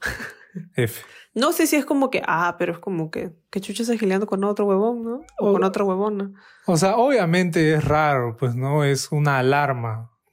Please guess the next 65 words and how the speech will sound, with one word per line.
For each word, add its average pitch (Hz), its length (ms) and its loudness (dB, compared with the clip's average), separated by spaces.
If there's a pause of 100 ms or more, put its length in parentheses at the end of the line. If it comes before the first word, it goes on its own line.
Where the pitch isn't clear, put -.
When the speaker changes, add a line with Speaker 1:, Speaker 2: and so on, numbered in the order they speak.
Speaker 2:
Como 135 220 2
el 123 60 0
flaco, 151 540 0
obviamente 143 420 0
hay 139 80 0
algo 135 220 0
que 127 140 -2
no 127 120 -6
le 127 100 0
estás 123 260 -2
dando, 127 300 -2
que 127 100 -2
es 110 100 -4
esto 123 220 -4
que - 100 -6
tiene 123 240 -2
con 120 120 -4
este - 180 -6
pata, 175 340 -2
pues, 131 180 2
¿no? 147 220 2 (360)
Porque 139 220 -2
incluso 139 320 0
él 135 100 0
dice 135 240 2
que 139 120 0
recurre 127 580 2
a 120 200 2
él 127 240 2
antes 120 320 -2
que - 100 -4
a 123 40 0
su - 120 -2
flaco. 123 480 -2 (220)
Entonces 127 480 0
yo 131 160 2
creo 135 180 2
que 131 100 -2
ahí 123 200 2
sí 127 140 -4
hay 127 140 2
un 127 140 0
problema 127 840 0
en 143 100 0
Speaker 1:
Claro. 127 160 0
Speaker 2:
la 120 140 2
relación 117 440 -2
que 127 80 -2
tiene 127 360 0
ella 123 220 0
con 123 120 -4
su - 120 -10
flaco, 123 460 0
¿no? 120 240 -6 (720)
Speaker 1:
De 180 320 -10
todas 208 200 -4
maneras, 165 460 -8
claro. 156 200 -10
Ahí 170 120 -6
hay 214 120 2
algo, 208 220 2
ahí 190 220 2
hay 240 180 4
algo 214 300 2
que 160 380 -6